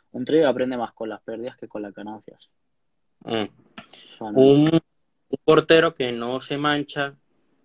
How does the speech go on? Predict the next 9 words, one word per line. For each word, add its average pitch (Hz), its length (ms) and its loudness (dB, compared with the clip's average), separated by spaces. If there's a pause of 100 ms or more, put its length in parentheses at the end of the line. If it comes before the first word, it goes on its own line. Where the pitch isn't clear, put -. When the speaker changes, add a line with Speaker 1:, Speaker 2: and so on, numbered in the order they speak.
(200)
Speaker 2:
y 110 160 -18
que 107 240 -10
no 107 200 -8
le 123 100 -4
marcan 127 400 -4
goles 127 300 -2
no 127 60 -8
es 120 80 -12
portero. 120 500 -2